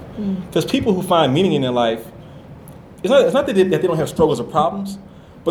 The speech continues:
Speaker 2: the problems mean a lot less to them. And one thing that I found is that, like, in the years when I wasn't writing, you know, like, just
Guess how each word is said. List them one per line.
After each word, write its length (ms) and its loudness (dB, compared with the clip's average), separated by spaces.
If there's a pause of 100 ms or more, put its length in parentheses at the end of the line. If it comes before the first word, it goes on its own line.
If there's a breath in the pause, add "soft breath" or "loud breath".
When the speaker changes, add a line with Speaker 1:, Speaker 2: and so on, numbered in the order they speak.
Speaker 2:
the 40 -10
problems 300 2
mean 220 0
a 40 0
lot 240 2
less 280 0
to 40 -6
them. 260 -6 (480 loud breath)
And 140 2
one 80 4
thing 120 4
that 120 4
I 120 0
found 240 4
is 60 -2
that, 140 2
like, 180 2
in 100 -2
the 60 0
years 180 2
when 100 -2
I 40 0
wasn't 400 0
writing, 420 -2
you 80 -6
know, 120 0
like, 280 -2
just 180 -12